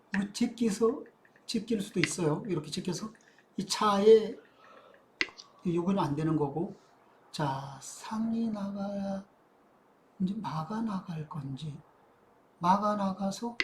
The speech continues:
네. 여기를 한번 보냈는데 여기, 여기 때리면서 여기 있고, 자, 옆구리 이렇게 채웠어요.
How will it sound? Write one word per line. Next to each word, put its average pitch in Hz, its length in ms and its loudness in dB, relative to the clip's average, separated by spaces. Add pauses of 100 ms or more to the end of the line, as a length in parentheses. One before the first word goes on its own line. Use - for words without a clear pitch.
(120)
네. - 280 -14 (1200)
여기를 190 520 -4
한번 175 240 -4
보냈는데 165 360 -6
여기, 160 200 -4
여기 156 200 -8
때리면서 165 440 -4
여기 139 100 -4
있고, 160 400 -4 (920)
자, 147 200 -2
옆구리 190 320 0
이렇게 165 280 -2
채웠어요. 208 540 -2